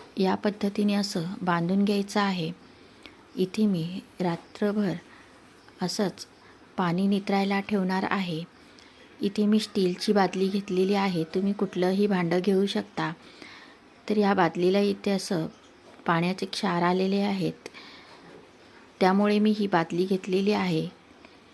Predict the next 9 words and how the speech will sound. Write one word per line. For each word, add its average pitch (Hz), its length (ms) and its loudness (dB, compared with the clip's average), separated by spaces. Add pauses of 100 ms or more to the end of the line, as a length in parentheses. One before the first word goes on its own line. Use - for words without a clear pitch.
(200)
आता - 200 0
मी 220 220 6
ह्या 208 140 4
बादलीमध्ये 180 840 0 (300)
चाळणी 175 380 2
ठेवणार 208 400 0
आहे 170 280 0 (720)
आणि 190 100 0
चाळणीवर 190 640 2